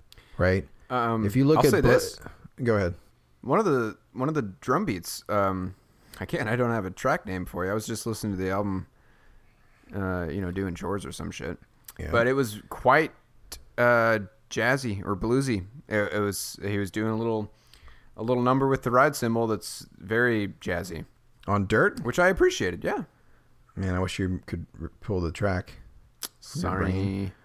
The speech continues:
Speaker 1: What, was it toward the beginning or the end?
Speaker 2: It had to be towards the beginning.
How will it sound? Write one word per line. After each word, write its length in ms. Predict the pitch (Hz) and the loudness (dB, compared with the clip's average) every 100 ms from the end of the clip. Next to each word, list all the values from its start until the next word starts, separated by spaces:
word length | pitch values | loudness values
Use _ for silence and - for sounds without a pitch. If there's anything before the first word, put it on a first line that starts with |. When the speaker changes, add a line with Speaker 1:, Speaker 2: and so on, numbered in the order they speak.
| _ _ _ - | _ _ _ -2
Speaker 1:
What, 300 | 120 131 - | 2 2 2
was 180 | 113 107 | 0 0
it 140 | 92 | -2
toward 220 | - 117 | 2 2
the 40 | 107 | 2
beginning 320 | 107 127 131 | 2 2 4
or 220 | 120 107 | 4 2
the 120 | 98 | 0
end? 260 | 92 87 - - - - - - - - | -2 -2 -6 -14 -20 -20 -20 -20 -12 -2
Speaker 2:
It 80 | 110 | 2
had 140 | 120 | 2
to 60 | 147 | 2
be 80 | 92 | -4
towards 260 | 180 87 | -4 -6
the 60 | - | -8
beginning. 380 | 71 80 87 | -8 -6 -6